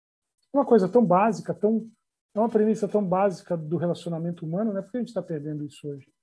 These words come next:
Ah, eu sou vermelho. Não, eu sou azul, eu te odeio porque você é vermelho. Ah, eu te odeio porque você é azul, eu sou vermelho. Então, mas por quê? Eu sou diferente. <laughs>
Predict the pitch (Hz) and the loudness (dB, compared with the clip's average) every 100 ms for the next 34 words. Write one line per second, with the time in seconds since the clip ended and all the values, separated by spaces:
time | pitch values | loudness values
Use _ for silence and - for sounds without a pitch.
0 | _ _ _ _ _ _ - 262 262 247 | _ _ _ _ _ _ 2 6 6 4
1 | 233 247 185 208 202 156 196 226 214 220 | 2 2 2 4 4 2 -4 -4 -2 -2
2 | 220 139 202 208 214 165 220 226 208 190 | -2 -2 -4 -2 -2 2 0 0 -4 -4
3 | 156 156 156 147 _ _ _ _ _ - | -6 -6 -8 -12 _ _ _ _ _ 2
4 | 254 262 247 202 247 - 254 190 143 226 | 2 4 2 2 -2 0 0 0 -2 -2
5 | 226 - 202 196 170 196 202 262 285 - | -2 -4 -2 -2 -2 -4 -4 -4 -6 -8
6 | - - 294 160 180 185 175 247 - 202 | -12 -6 -4 -4 -6 -6 -4 -6 -4 -6
7 | 180 220 - _ _ - - - - - | -4 -6 -10 _ _ -10 -10 -12 -14 -18